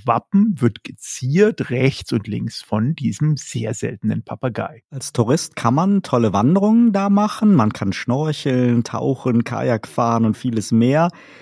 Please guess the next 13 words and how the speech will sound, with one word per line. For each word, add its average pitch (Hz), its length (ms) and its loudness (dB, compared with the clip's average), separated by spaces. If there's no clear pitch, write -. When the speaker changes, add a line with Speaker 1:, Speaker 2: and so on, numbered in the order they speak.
Speaker 2:
Beliebte 127 480 -2
Sehenswürdigkeiten 120 1120 -2
sind 165 560 0
die 101 420 0
Trafalgar 139 840 0
Falls, 127 760 -2
der 104 140 -2
Boiling 120 440 0
Lake 107 540 0
und 98 200 -2
der 98 300 -2
Emerald 170 540 0
Pool. 208 540 -2